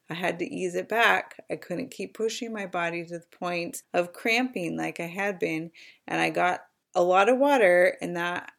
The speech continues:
helped to rehydrate those muscles and to get everything under control. But I've learned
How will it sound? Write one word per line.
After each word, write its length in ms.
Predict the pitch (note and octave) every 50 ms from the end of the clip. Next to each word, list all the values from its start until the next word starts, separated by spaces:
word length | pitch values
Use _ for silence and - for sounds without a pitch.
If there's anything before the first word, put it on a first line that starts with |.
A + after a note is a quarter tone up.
| _ -
helped 640 | - - G3+ F#3+ F3+ F3 F3 F3 - - - - _ _ _ _ _ _ -
to 180 | - - G3+ F3
rehydrate 800 | F3+ F3+ F3+ F3+ F3+ F3+ F3+ F3+ F3 F3 F3 E3 E3 D#3+ -
those 240 | - F3 E3+ E3 -
muscles 480 | F3 E3+ D#3+ - - F3 E3+ E3 F3 F3
and 160 | F3 E3 D#3
to 100 | - - _ _ _ _ _ _ -
get 180 | D#3 F3 E3+ E3+
everything 420 | E3 D#3 E3+ D#3+ - F3+ F3 E3+
under 180 | E3 E3 E3 D#3
control. 520 | - D#3+ D#3 - - F#3+ F3+ E3+ F3 - _ _ -
But 540 | F3+ - A#3 A#3 A3+ G3+ F3+ F#3 G3 F#3+ -
I've 180 | - F#3 F#3 F#3
learned 800 | F#3 G3 G#3 G#3+ G#3+ G3+ F#3+ F#3 F#3 F#3 F#3 G3 G#3 G3+ -